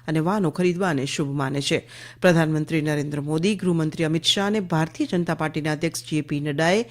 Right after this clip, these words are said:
આ પ્રસંગે લોકોને શુભેચ્છા પાઠવી છે. ગુજરાતના નવા કેબિનેટ મંત્રીઓએ આજે ધનતેરસના અવસરે કાર્યભાર સંભાળ્યો.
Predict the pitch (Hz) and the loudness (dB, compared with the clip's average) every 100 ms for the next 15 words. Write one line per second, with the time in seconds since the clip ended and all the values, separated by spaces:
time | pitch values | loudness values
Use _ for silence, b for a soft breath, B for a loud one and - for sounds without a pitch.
0 | B B - 156 170 165 190 190 175 170 | B B -4 -2 -2 -2 0 2 2 0
1 | 185 165 156 180 - 226 240 151 131 117 | -2 -2 -2 -2 -6 -4 -4 -4 -4 -6
2 | - 139 - 73 - - B B B B | -4 -2 -2 -4 -8 -20 B B B B
3 | B B B 196 196 226 233 220 226 240 | B B B 2 6 4 6 4 4 4
4 | 233 214 226 226 196 196 190 220 240 233 | 2 2 2 0 0 2 0 0 4 4
5 | 247 233 254 202 180 190 196 277 247 208 | 4 4 2 2 2 2 2 -2 0 0
6 | 180 185 185 180 160 - 147 147 - 156 | 0 0 -2 2 0 2 -2 -4 -4 -2
7 | 160 101 151 | 0 0 -2